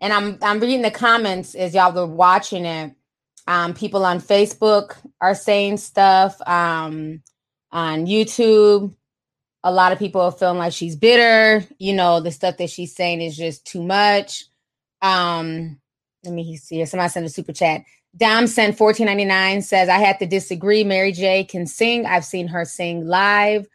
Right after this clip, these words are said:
Um, Mary can sing, but I don't know about the other stuff, though." So, yeah, that was crazy.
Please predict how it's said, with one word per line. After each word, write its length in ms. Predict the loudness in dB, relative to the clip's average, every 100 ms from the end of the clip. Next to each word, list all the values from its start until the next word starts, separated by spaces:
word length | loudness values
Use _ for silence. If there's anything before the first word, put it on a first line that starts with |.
| _ _ _ -6
Um, 260 | -2 -2
Mary 220 | 0 2 2
can 280 | 0 -2
sing, 300 | -2 -2 0
but 100 | 2
I 100 | 2
don't 180 | 2 -2
know 140 | -2 -2
about 280 | -2 -6
the 140 | -8 -4
other 240 | -2 -2
stuff, 400 | -8 -10 -12 -12 _
though." 320 | -10 -10 -12 -20 _ _ _ _ _ _ _ _ _ _ _ -20
So, 600 | 0 4 6 8 6 2 _ _ _ _ _ _ _ _ _
yeah, 300 | -4 -2 0
that 260 | 2 4 4
was 160 | 2
crazy. 680 | 2 4 4 0 -6 -10 -16